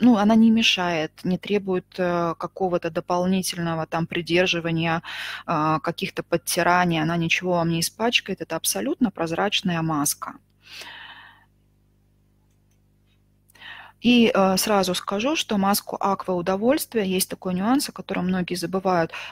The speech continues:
нужно наносить, э, плотным ровным слоем. Слой должен быть не меньше полутора миллиметров,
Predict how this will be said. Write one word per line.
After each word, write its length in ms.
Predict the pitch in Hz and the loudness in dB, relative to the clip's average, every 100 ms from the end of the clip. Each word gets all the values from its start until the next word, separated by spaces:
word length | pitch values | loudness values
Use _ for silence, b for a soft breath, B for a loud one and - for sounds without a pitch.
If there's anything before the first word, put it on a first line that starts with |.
| - | -6
нужно 280 | 330 226 | 0 2
наносить, 560 | 190 180 185 - 262 247 - | 2 2 2 0 -2 -6 -8
э, 180 | 165 185 - _ | -6 -6 -8 _
плотным 840 | 202 208 220 240 247 247 247 240 | -2 0 4 4 4 4 4 4
ровным 640 | - 196 208 214 208 202 196 | 2 0 2 2 2 0 -2
слоем. 760 | - - 202 202 190 185 165 165 B B B | -4 -6 -2 0 2 0 0 -4 B B B
Слой 320 | - - 247 | 2 4 6
должен 420 | 233 214 214 208 196 | 4 2 2 0 0
быть 320 | 196 - - 190 | -2 -4 -6 0
не 140 | 202 | 2
меньше 400 | 202 190 175 170 | 2 2 2 0
полутора 560 | - 175 175 185 208 226 | -4 -6 -6 -4 0 2
миллиметров, 720 | 247 247 247 262 262 247 | 4 4 4 4 2 -2